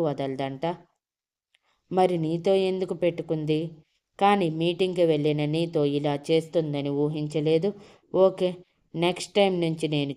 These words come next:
చూసుకుంటాను లే, you don't worry" అని చెప్పి పంపించేసి, "అసలు ఈ నందితకి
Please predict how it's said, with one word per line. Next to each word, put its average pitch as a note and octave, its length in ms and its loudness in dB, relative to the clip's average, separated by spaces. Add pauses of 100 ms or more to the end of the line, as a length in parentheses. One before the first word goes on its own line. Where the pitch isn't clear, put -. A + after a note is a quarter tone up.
చూసుకుంటాను D#3+ 720 -2 (400)
లే, D#3+ 140 0 (420)
you F#3 140 6
don't F#3 300 0
worry" D3+ 320 0 (340)
అని F#3 180 0
చెప్పి E3+ 340 0
పంపించేసి, D#3 880 -4 (500)
"అసలు G#3 300 0
ఈ D3+ 220 0
నందితకి D#3+ 720 -2